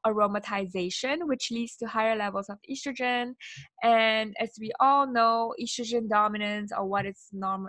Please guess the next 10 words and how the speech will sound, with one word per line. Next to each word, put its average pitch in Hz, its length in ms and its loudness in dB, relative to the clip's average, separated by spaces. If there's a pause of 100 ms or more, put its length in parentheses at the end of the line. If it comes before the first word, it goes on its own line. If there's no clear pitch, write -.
(140)
usually 208 460 -6
called 247 560 0 (100)
in, 208 240 -4 (640)
uh, 202 260 -2
you 196 100 -6
know, 190 200 -6 (140)
in, 185 460 -8
uh, 190 200 -10 (420)
comparison 214 720 -2 (120)
to 196 320 -6